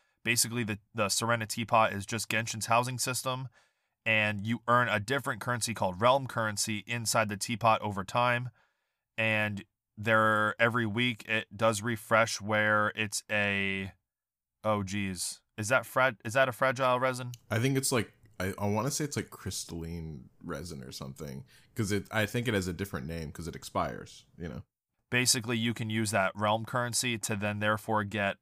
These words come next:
Speaker 1: um, a piece of resin that actually will replenish sixty original resin. Generally, you want to, like, either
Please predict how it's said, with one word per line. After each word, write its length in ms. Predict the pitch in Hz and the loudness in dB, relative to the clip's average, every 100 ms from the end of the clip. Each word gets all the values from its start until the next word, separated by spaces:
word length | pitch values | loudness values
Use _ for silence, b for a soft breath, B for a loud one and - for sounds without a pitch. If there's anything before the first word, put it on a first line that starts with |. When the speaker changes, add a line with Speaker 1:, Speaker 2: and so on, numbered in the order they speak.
| - | -6
Speaker 1:
um, 260 | 98 95 95 | -2 -2 -4
a 60 | 101 | -8
piece 340 | - 131 - | -6 -2 -2
of 200 | 107 92 | -2 -2
resin 440 | 98 107 110 127 | 2 2 2 -4
that 140 | 107 101 | -4 -2
actually 400 | 107 107 - 104 _ 104 | 0 -2 -4 -8 _ -2
will 200 | 110 107 | 0 0
replenish 580 | 113 - 117 104 - - | -2 0 0 0 -4 -6
sixty 560 | - - 147 - 127 | -4 -2 -2 -2 -2
original 600 | 104 104 104 127 107 98 92 | -2 0 0 -2 -2 -4 -4
resin. 420 | 90 196 - - _ | -4 -6 -12 -20 _
Generally, 440 | 131 147 143 135 120 | 2 4 4 2 2
you 120 | 123 | 2
want 220 | 117 113 | 4 2
to, 180 | - 110 | 0 0
like, 420 | 104 98 98 - _ _ _ | 2 0 -2 -10 _ _ _
either 540 | 131 131 123 117 110 | -2 0 4 4 4